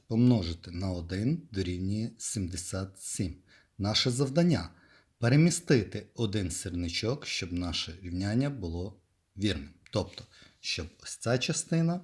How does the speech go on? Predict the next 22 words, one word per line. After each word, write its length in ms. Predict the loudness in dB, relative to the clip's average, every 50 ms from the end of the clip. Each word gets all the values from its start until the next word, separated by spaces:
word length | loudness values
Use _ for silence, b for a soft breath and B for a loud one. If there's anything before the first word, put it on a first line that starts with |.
| -10 _ _
дорівнювала 680 | -4 -2 -2 0 0 0 0 0 -2 -2 -4 -6 -8 -10 _ _ _ _
цій 320 | -10 -6 -4 -4 -4 -4 -8 -14 _ _ _
частині. 580 | -4 -2 0 -2 -2 -4 -4 -8 -8 -8 -14 _ _ _ B B B B B B B B B B B B -2
Це 300 | 4 6 6 6 6 2 -2
досить 400 | 0 4 4 4 4 2 -4 -6
простенька 600 | -6 -6 -4 -4 -2 0 0 0 0 0 0 -2
математична 720 | -2 -2 -2 0 -2 -2 0 0 0 0 0 0 -2 -2 -2
головоломка, 720 | -2 -2 -4 -4 -4 -2 2 4 4 4 4 2 0 -4 -4 B B B B B B
з 120 | -2 -2
якою 320 | -2 0 4 4 4 4
справляються 680 | 4 2 -4 -6 -4 -2 0 0 0 -2 -2 -4 -6 -6
як 380 | -2 4 6 6 6 6 2 -2
діти, 300 | -2 -4 -4 -4 -6 -12
так 320 | -6 _ -2 -2 -2 -4
і 40 | -6
дорослі. 600 | -6 -4 -2 0 0 0 0 -2 -4 -4 -6 -6 B B B B B B B
І 120 | 2 4
усі, 280 | 4 4 2 0 0 -2
хто 220 | -2 0 -2 -2
гарно 580 | 0 4 8 8 8 8 8 4 0 -2 -4 -6 -10 -6
логічно 600 | -2 0 0 2 0 0 -2 -2 -4 -4 -4 -2
мислить 600 | -2 0 0 0 0 -2 -2 -4 -6 -6 -6